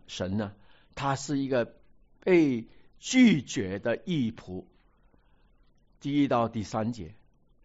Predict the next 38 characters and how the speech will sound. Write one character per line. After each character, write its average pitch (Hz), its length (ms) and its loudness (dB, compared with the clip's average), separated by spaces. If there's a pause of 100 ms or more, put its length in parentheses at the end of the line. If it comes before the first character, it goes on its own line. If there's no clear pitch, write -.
(400)
然 113 160 -4
后 120 300 2
我 110 80 -4
们 120 100 0
看 117 220 -4
这 - 180 0
个 180 80 8
义 180 240 0
仆 117 380 -4 (920)
做 214 220 10
些 185 160 8
什 151 160 2
么 107 140 0
呢？ 107 180 -6 (600)
他 127 240 2
是 123 400 -4 (600)
为 175 200 8
我 95 220 0
们 104 200 -4 (380)
背 175 240 10
负 123 340 -2 (300)
我 110 180 0
们 95 360 -2
的 101 120 -8
创 104 360 -6
伤， 113 320 -8 (440)
我 101 200 -2
们 92 260 -4
的 107 80 -6
忧 110 280 -2
伤， 107 360 -6 (520)
他 127 160 -2
是 117 220 -2
一 117 80 -4
个 107 240 -6
负 131 380 -4
伤 147 520 -2 (360)
的 98 300 -2